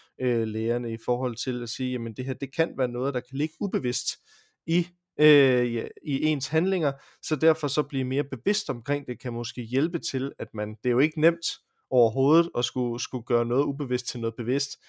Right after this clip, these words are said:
men, øh, men det kan jo så gøre, at hvis man er mere opmærksom på det, så kan det måske gøre noget i en eller anden grad, i hvert fald, øh, gøre, at de ser det på en anden måde, end, eller i hvert fald opmærksom på, at det kan påvirke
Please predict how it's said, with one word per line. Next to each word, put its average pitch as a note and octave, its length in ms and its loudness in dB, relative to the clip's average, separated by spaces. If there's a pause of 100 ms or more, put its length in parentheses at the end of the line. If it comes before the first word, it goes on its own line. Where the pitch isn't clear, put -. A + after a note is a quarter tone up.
(300)
men, B2 280 0
øh, A2 340 2
men C3 300 0
det C#3 160 0
kan E3 120 8
jo F3+ 180 8
så C#3+ 140 0
gøre, C#3+ 240 6
at C#3+ 60 4
hvis B2 220 -4
man A#2+ 180 0
er A#2+ 80 2
mere C#3 200 2
opmærksom C#3 500 0
på C3 140 -4
det, C3 140 -4
så C#3 100 -4
kan D#3+ 240 -4
det D3 80 -2
måske A#2 340 -8
gøre A#2 260 0
noget B2+ 220 -2
i A#2+ 180 -2
en D3+ 140 -4
eller G#2+ 140 -4
anden A2+ 160 -8
grad, A#2 260 0
i - 20 -4
hvert A#2+ 240 0
fald, A#2 200 0 (580)
øh, A#2 380 0
gøre, A#2+ 180 4
at B2 140 0
de A#2 80 -10
ser B2 360 0
det A#2 100 -6 (100)
på A#2 80 -8
en A2+ 260 -8
anden C#3+ 240 -4
måde, G#2+ 400 -4
end, F#2+ 200 -14 (300)
eller A2+ 200 -2
i - 20 0
hvert A#2 160 2
fald B2 120 -2
opmærksom A#2 540 -2
på, B2 400 -6
at A#2 120 -4 (100)
det - 180 -8
kan G#2+ 180 -4 (420)
påvirke G#2+ 480 0